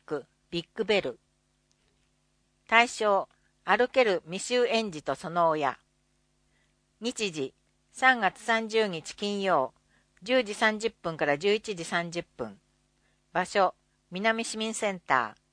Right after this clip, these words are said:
参加費無料。定員二十組程度。申し込み順。申し込み、連絡先、鈴木。電話、零九零六九四九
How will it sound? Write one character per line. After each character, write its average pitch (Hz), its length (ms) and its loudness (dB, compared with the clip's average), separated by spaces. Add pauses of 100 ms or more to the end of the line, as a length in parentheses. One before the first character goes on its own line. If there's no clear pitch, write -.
(580)
参 233 320 2
加 226 120 -2
費 151 300 -6 (140)
無 160 140 -8
料。 165 380 -2 (680)
定 220 240 2
員 202 300 -6 (400)
二 185 140 -10
十 240 160 2
組 233 300 -4
程 185 260 0
度。 110 240 -6 (420)
申 180 160 -6
し - 80 -10
込 180 140 -6
み 165 120 -8
順。 147 300 -12 (1000)
申 220 220 4
し - 140 -14
込 214 160 0
み、 202 260 -6 (140)
連 214 240 4
絡 214 180 0
先、 165 460 -4 (300)
鈴 185 360 -2
木。 175 320 -12 (460)
電 202 280 2
話、 185 240 6 (300)
零 233 240 8
九 196 300 -2
零 160 320 0 (320)
六 202 320 -4
九 220 260 0
四 208 300 0
九 160 360 -6